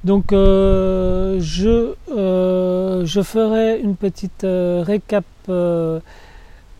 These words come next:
euh, de, pour la, la suite, parce qu'il y a une suite, bien entendu. Mais je vous laisse pour l'instant,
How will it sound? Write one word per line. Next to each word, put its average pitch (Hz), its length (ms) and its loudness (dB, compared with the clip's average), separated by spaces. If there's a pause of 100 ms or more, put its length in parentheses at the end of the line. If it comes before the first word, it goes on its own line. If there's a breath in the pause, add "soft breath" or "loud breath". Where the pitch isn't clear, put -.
(120)
euh, 170 300 -2 (100)
de, 175 140 -2
pour 180 260 -2
la, 165 1080 -4
la 170 160 0
suite, - 480 -6 (880)
parce - 180 -6
qu'il 175 160 -8
y 160 80 -4
a 156 40 -2
une 156 100 -4
suite, - 380 -8
bien 160 200 -4
entendu. 160 540 -6 (500 loud breath)
Mais 185 140 0
je 170 120 -2
vous 180 220 0
laisse 190 240 0
pour 185 220 -6
l'instant, 196 640 -6